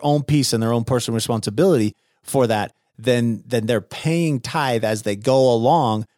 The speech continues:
before they're actually receiving Social Security. They're actually paying a tithe on what they're contributing into the Social Security system.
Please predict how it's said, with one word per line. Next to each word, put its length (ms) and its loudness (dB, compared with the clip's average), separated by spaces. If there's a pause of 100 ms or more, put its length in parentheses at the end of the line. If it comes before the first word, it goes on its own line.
before 340 2
they're 240 2
actually 360 -2
receiving 560 0
Social 180 0
Security. 400 -2
They're 120 0
actually 220 -6
paying 420 -4 (420)
a 140 -2
tithe 480 -2 (240)
on 580 0 (640)
what 420 -2
they're 220 4
contributing 720 0
into 300 0
the 80 -4
Social 200 -2
Security 580 -6 (320)
system. 520 -2